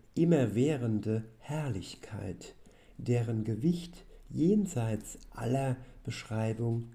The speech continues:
liegt. Ja, während wir diese Nöte hier auf der Welt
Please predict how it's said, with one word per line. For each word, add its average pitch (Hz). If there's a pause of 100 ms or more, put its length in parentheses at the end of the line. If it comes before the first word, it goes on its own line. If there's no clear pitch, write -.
liegt. 117 (1400)
Ja, 127 (560)
während 147
wir 127 (640)
diese 160
Nöte 127
hier 147
auf 120
der 120
Welt 123